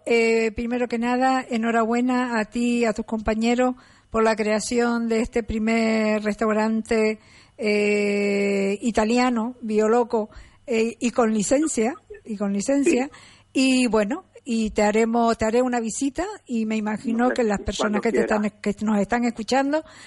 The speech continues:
Speaker 1: también irán con frecuencia. Di la calle exactamente donde está ubicada.
Speaker 2: Estamos en Alfredo de Lejones, número treinta y tres, justo enfrente del Hotel Reina Isabel,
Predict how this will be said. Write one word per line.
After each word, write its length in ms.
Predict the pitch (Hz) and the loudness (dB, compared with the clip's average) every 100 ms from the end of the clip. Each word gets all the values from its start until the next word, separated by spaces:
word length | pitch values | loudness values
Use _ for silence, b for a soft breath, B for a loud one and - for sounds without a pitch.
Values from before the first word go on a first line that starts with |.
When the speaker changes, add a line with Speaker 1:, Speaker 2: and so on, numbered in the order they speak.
| B B | B B
Speaker 1:
también 400 | - 247 247 262 | 0 2 2 0
irán 260 | 254 233 233 | 0 0 0
con 180 | 240 233 | -2 -2
frecuencia. 440 | 214 208 220 220 220 | -4 -2 -2 -2 -4
Di 500 | 226 269 320 349 349 330 | 0 2 4 4 2 2
la 160 | 277 | 0
calle 280 | 262 277 277 | 2 0 0
exactamente 540 | 269 254 247 233 233 226 | -2 -2 -2 0 0 0
donde 220 | 214 196 | 0 0
está 180 | 185 202 | 0 0
ubicada. 460 | 190 185 226 285 349 _ _ _ _ _ _ _ | 0 0 -2 -2 -6 _ _ _ _ _ _ _
Speaker 2:
Estamos 440 | - - 160 185 | -8 0 0 0
en 120 | 180 160 | 0 0
Alfredo 540 | 147 - 196 214 208 | 0 2 2 4 4
de 140 | 185 | 2
Lejones, 600 | 160 151 - 214 233 226 | 2 0 0 -2 0 -4
número 360 | 214 214 214 208 | -4 -4 0 0
treinta 280 | 202 170 311 | 0 0 -2
y 20 | |
tres, 320 | - - - - | -4 -2 -4 0
justo 280 | 214 - 190 | 0 0 -2
enfrente 520 | 185 214 220 226 208 | -2 -2 -2 0 2
del 140 | 190 | 2
Hotel 240 | 175 180 170 | 2 0 0
Reina 280 | 180 175 170 | -2 -2 -4
Isabel, 420 | - 139 208 | -2 -2 -4